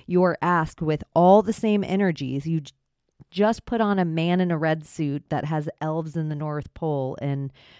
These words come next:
uh, <laughs> like, the amount of symbology that goes into this thing. And you don't see how it lines up with so many different religions or gods.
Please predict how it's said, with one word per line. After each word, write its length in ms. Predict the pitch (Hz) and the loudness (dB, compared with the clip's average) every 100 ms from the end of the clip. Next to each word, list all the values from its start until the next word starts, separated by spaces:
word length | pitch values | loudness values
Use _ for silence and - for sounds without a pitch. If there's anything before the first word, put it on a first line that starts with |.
| _ _ | _ _
uh, 280 | 151 143 139 135 - 254 - 240 - | -6 -2 -2 -2 -2 -6 -6 -10 -8
<laughs> 480 | - - - - - | -16 -14 -18 -12 -6
like, 180 | 226 - | -6 -2
the 160 | 202 | -2
amount 260 | 233 220 196 | 0 -2 -4
of 140 | 240 | -8
symbology 840 | - 226 190 - - - 247 - 190 | -6 -6 -4 -4 -2 -2 -4 -6 -8
that 160 | 175 | -8
goes 260 | - 190 175 | -4 -4 -2
into 240 | 196 196 | -2 -2
this 240 | 180 165 - | -4 -6 -10
thing. 460 | 190 190 185 151 - - - - | -6 -6 -6 -10 -20 -20 -20 -14
And 480 | 175 190 185 180 180 - - - _ _ _ _ _ _ _ _ _ _ _ _ _ _ _ _ | -4 0 0 0 -4 -12 -20 -20 _ _ _ _ _ _ _ _ _ _ _ _ _ _ _ _
you 180 | 196 190 | -2 -2
don't 440 | 160 190 185 190 | 2 2 2 0
see 260 | - 190 185 | -6 -2 2
how 160 | 180 165 | 4 4
it 120 | 156 | 4
lines 440 | 160 156 156 160 | 0 0 0 0
up 220 | 160 147 - | 0 -2 -2
with 220 | 147 - - | -6 -6 -20
so 280 | - - 147 | -8 -2 0
many 460 | 147 147 147 147 - | 0 -2 -2 -4 -6
different 400 | - 139 151 143 | -4 -4 -4 -6
religions 680 | 139 131 131 127 123 131 120 | -4 -4 -4 -6 -6 -8 -10
or 180 | - 120 | -10 -10
gods. 580 | 120 120 113 - - | -8 -8 -8 -10 -16